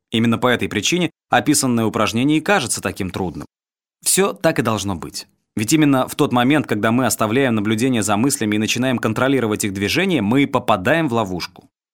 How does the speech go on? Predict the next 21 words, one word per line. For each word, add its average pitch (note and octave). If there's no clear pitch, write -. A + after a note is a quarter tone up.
Ментальные F3+
ловушки F3
не E3
возникают E3
просто C3
так D#3+
в A2
зоне A#2+
наших A2+
наблюдений, G2+
сами B2
по G2+
себе, C3+
среди G2
других, A2+
неловушечных B2+
мыслей. F2
Мы D3
сами C3+
создаем E2+
их. -